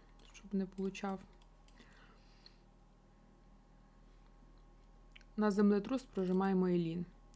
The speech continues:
Після цього виставляємо вже, е, Еловінку. Нам потрібно це для того, щоб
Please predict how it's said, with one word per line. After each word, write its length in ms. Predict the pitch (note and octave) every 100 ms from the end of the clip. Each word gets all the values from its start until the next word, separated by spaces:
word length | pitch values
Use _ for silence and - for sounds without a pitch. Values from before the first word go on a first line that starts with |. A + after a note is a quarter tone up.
| - - - - - -
Після 280 | - A#3 G3+
цього 380 | F#3+ G#3+ G3+ G3
виставляємо 720 | F#3 F3+ F3+ F3+ F3+ F3+ F3
вже, 200 | F3 E3+
е, 340 | F#3 F#3 F3+ - F3+ F3+ F#3
Еловінку. 640 | F#3+ F3+ F#3 C#4+ D#4+ D4
Нам 260 | C4+ G#3 G#3
потрібно 540 | G3 F#3+ - G3 F3+
це 160 | F3+ F3+
для 120 | F3
того, 220 | F3 C4+
щоб 200 | B3+ G3+